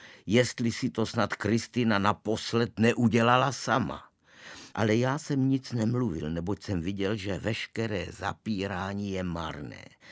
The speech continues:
A maminka pravila, že lhát je velký hřích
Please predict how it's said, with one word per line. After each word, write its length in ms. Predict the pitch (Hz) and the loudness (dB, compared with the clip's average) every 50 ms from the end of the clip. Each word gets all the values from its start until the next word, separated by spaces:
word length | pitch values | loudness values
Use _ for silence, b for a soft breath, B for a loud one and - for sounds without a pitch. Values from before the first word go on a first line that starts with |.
| B B B B | B B B B
A 120 | - 78 | -4 -2
maminka 640 | 80 80 87 107 135 143 139 135 127 117 - 82 82 | 0 2 2 2 2 2 0 0 -2 -4 -6 -12 -12
pravila, 720 | - - - 80 78 82 92 98 98 95 98 104 113 117 - b b b b b b - | -10 -8 -6 -6 -6 -4 -2 -2 -2 -2 -2 -4 -6 -8 -12 b b b b b b -6
že 220 | 82 95 98 85 | -2 0 2 2
lhát 420 | 87 85 78 92 98 98 110 131 131 _ - | 2 0 0 0 2 2 2 0 -2 _ -4
je 260 | 107 98 90 87 87 | -2 0 2 2 2
velký 880 | 90 85 85 90 98 101 101 107 117 117 110 - - 117 117 120 123 117 | 0 0 2 4 4 4 4 4 4 2 0 -2 -2 0 0 0 0 0
hřích 640 | 107 101 101 117 113 82 67 - - - - - | -2 -2 -2 -2 0 -2 -2 -6 -10 -14 -16 -16